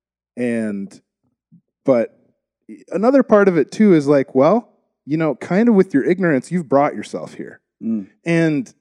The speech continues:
Speaker 1: when you, when you f-, find yourself in a hole, stop digging. And now you can start over, realign, and just go.
Speaker 2: Mm-hmm.
Speaker 1: And, and learn,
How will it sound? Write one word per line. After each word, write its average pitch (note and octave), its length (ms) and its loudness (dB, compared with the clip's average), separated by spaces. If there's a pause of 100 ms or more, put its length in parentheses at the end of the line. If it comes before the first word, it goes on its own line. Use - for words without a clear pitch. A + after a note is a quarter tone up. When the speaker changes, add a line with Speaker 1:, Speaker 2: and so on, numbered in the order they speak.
Speaker 1:
when C#3+ 360 -2
you, D3+ 260 -4
when D3 240 -4
you D#3+ 100 0
f-, - 320 -10
find E3+ 240 -2
yourself E3 380 0
in C#3+ 80 -2
a A2+ 40 -4
hole, D3+ 280 2
stop G#2 420 -8
digging. G#2+ 380 -12 (460)
And B2 120 -6
now C#3+ 140 -2
you E3 120 0
can A#2 140 -10
start C3 360 0
over, A#2+ 400 0 (220)
realign, A2 720 -4 (480)
and A#2+ 200 -8
just C3 320 0 (200)
go. A2 400 -8 (220)
Speaker 2:
Mm-hmm. G#2+ 240 -12 (120)
Speaker 1:
And, A2+ 280 -16
and A#2 240 -4
learn, C3+ 420 -2